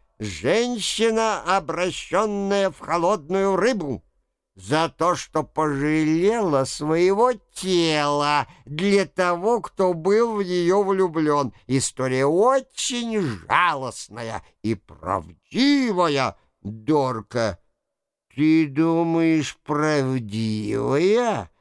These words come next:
Автолик. Её удостоверяют пять судейских подписей, а остальных свидетельств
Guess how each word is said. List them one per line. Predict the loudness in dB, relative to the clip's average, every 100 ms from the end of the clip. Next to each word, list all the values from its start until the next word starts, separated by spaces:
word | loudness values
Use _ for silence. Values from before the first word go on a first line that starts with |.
| _ _
Автолик. | 0 0 -2 _ _ 0 0 0 -6 -10 _ _ _ _ _
Её | -4 -2 2 2
удостоверяют | 0 0 -2 -2 -2 0 0 0 2 0 0 -6 _ _ _ _ _
пять | 2 2 2 0 -4
судейских | -10 -2 0 2 2 0 -2 0 0 0
подписей, | 0 0 -4 -8 -4 -4 -6 _ _ _ _ _ _ 0
а | 2 2 -2
остальных | -6 -2 0 2 2 0 0
свидетельств | -2 -2 -2 2 0 0 -2 -4 -4 -12